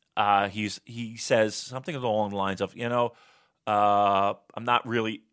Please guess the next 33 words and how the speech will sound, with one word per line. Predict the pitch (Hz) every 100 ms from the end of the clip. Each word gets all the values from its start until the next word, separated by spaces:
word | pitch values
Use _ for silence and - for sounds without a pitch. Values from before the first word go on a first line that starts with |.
| _ -
into | 113 104
doing | 104 90 110 117 120 120
these | 113 120 120
kind | - 120
of | 113
things, | 123 120 117 117
or, | 101 92 92 92 -
um, | 104 101 101 -
uh, | 101 98
I've | 95
had | 101 107
a, | 95 - - -
a, | - -
a | - 95 92 - _ _
pretty | 139 117
terrible | 120 107 98 95
week, | 110 117 101 - _ _ _ _ _ _
so | -
I'm | 104
really | 120 120
not | 113 107
in |
the | 101
best | 104 92
mood, | 98 92 -
so | 95
I'm | 92
gonna | 92 95
apologize | 90 - 101 87 85 87 82
in | 82
advance. | 85 - - - - _ _ _ 110
Okay. | - - _ _ _ _ _ _ _ _ _ _
So | 95 92 92